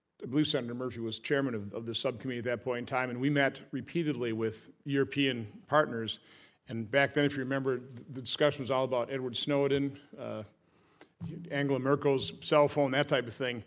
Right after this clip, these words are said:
And then Charlie Hebdo happened. And I, I've not heard that since. And it really is the, the serious nature of the threat, uh, of terrorists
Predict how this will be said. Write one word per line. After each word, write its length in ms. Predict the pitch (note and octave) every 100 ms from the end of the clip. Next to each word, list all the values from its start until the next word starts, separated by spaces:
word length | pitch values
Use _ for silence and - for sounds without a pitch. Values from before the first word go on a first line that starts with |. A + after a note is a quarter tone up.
| - - _ -
And 100 | C#3
then 260 | D3 C#3+ -
Charlie 280 | E3+ D3+ C3+
Hebdo 300 | C#3+ A#2+ A2
happened. 400 | G2 - F2+ - _ _ _ _ _ _ -
And 120 | A#2+
I, 160 | A#2 C3+
I've 180 | C3+ D3+
not 260 | D3+ D3 -
heard 280 | D#3 C#3+
that 240 | B2 G#2+ G#2+
since. 520 | - A#2 - - - _ _ _ _ -
And 100 | B2
it 60 | A#2+
really 380 | D3+ D3 C3+
is 320 | C3+ A#2+ G#2 G#2+
the, 220 | A#2 A2+ - D3 - - - -
the 140 | D3
serious 380 | C3 E3 D3 C3+
nature 420 | C#3+ C#3+ C#3+ C#3
of 240 | A#2 A2 G#2
the 80 | A2
threat, 480 | - D3 C3+ A2+ - - -
uh, 260 | B2 A2+ A2 - _ - _ _ -
of 180 | A#2+ G#2 - _ _ -
terrorists 500 | D#3+ D3 G#2 G2+